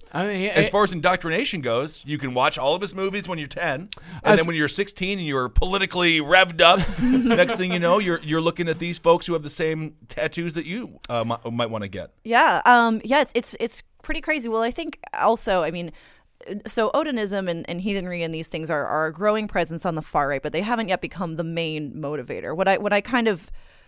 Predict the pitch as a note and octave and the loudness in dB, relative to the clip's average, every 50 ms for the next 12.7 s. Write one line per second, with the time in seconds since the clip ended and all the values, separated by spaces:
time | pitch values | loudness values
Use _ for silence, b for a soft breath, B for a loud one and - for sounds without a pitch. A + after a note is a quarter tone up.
0 | b b b _ - F3+ E3+ D3+ D3+ E3 - G#3+ G#3+ A#3 G3+ F3+ E3 - E3+ - | b b b _ 0 2 4 4 4 4 2 0 2 0 0 0 0 -2 -2 -2
1 | D#3+ E3 F3+ F3+ F#3+ E3+ D#3+ D#3+ E3 F3 - - E3+ F#3+ F3 F3+ F3 - G3+ G3 | 0 -2 0 0 0 -2 -2 0 -2 -2 -2 0 -2 0 0 0 0 -2 -8 -6
2 | E3 D#3+ D3 - - - F3 D#3+ C#3+ D#3+ - - G3+ F#3+ F#3 F#3 F3 E3 E3 E3+ | -6 -6 -8 -10 -16 -12 -10 -8 -8 -6 -6 -4 -6 -6 -6 -6 -8 -6 -4 -4
3 | E3 D3+ D#3+ D#3+ F#3+ E3 D#3+ D#3+ D#3+ D#3 - - - - D#3 D#3 - - D#3+ D3+ | -4 -4 -4 -6 -4 -6 -6 -6 -6 -8 -8 -10 -12 -10 -10 -8 -8 -6 -6 -6
4 | D#3 - F3 D#3+ D#3+ D3+ D3+ E3 D3 - F#3 D#3 C3+ - - - E3 D3 C#3 E3+ | -6 -6 -8 -8 -8 -8 -8 -8 -8 -8 -8 -10 -10 -12 -12 -12 -10 -6 -6 -6
5 | E3+ D#3+ D#3+ D3 - - C3+ D3+ D3+ D3+ D3+ D3 C#3 - - - E3 C#3 C3+ C3 | -4 -4 -6 -6 -6 -10 -10 -8 -8 -8 -8 -8 -8 -10 -10 -10 -10 -10 -10 -10
6 | C3+ D#3 D3+ D3+ D3+ D3 D#3 C3 D3+ D3 D3 C#3+ b b b b b b b b | -6 -4 -2 -2 0 -2 -2 -4 -4 -6 -8 -8 b b b b b b b b
7 | b E3+ F3+ F#3+ F#3 E3 - - G3 E3+ E3+ D#3+ D#3+ - - F3 D#3+ D#3 - E3 | b -10 -8 -6 -6 -8 -6 -6 -6 -4 -2 -4 -4 -2 -2 -2 -2 -2 -4 -8
8 | D#3 C#3+ D#3+ D#3 D3+ D#3 - _ E3+ E3+ E3 D#3+ D#3 D3 D3 D3 E3 D3+ F#3 - | -8 -6 -6 -6 -6 -6 -8 _ -14 -10 -8 -6 -2 -2 -2 -2 -2 -4 -6 -8
9 | - E3 D#3+ D#3+ D3+ D#3 D3+ D3 D3+ F3+ - - - G3 E3+ F#3 E3+ - E4 - | -8 -2 0 0 0 0 -2 -4 -4 -4 -4 2 4 6 8 6 6 6 6 6
10 | - - C4 G#3+ G#3 C#4 - - - G3+ F#3+ G3 F#3+ - A#3 A3 G#3+ - B B | 8 8 8 8 6 4 0 0 -4 -2 -2 -2 -2 0 0 -2 -2 -2 B B
11 | B B B G#3 A3+ A3+ A3+ A3 G#3 G3 F#3+ G3 G3 - - B3+ B3+ A3+ G3+ G3 | B B B -4 0 2 2 4 4 2 2 0 -2 -2 -2 0 2 4 4 4
12 | - - A3+ - - B3 B3 - - G#3 G3 F#3 - _ | 4 2 0 0 -2 -4 -4 -2 0 0 2 0 0 _